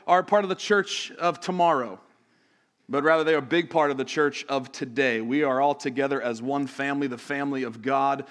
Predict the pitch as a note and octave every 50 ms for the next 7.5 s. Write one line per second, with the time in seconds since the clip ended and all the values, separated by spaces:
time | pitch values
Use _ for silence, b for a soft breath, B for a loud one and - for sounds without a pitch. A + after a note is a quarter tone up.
0 | B B B - - D3+ C#3+ - - F#3 F3 E3+ D3+ D3+ C#3+ D3 - - F3 E3
1 | E3 D#3 C3+ C3+ B2 B2+ B B B B - D3+ C3 C#3+ A#2+ A#2 A2 D3 E3+ G3
2 | A3+ A3+ F#3+ - - D3+ D3 D3+ - - D3+ D3 D#3+ F3+ G3 G3+ E3 C3 E3+ F#3
3 | F#3+ F#3 F3+ F3+ C#3 D#3 F#3 G#3+ G#3 F3+ D#3 B2+ F3+ F#3+ F#3 D#3+ D3+ D#3 E3+ F#3+
4 | G#3+ A3 G#3+ F#3+ E3 C#3+ C#3+ C3+ D#3 F3 F#3 G3+ G3+ F#3+ E3+ D3+ C#3 C#3+ C#3 C#3+
5 | D3 F3+ G#3+ A3+ G#3+ E3+ C#3 B2+ D#3 D#3+ D#3+ D#3+ D3+ C3 E3+ F#3 G3 F#3+ F#3+ E3
6 | B B B B - F3+ F3 E3 F3 F3 - - E3 C#3 E3 D#3 D3+ D#3+ E3 E3
7 | - - E3 D#3+ D#3 D#3 D3+ C#3 B2+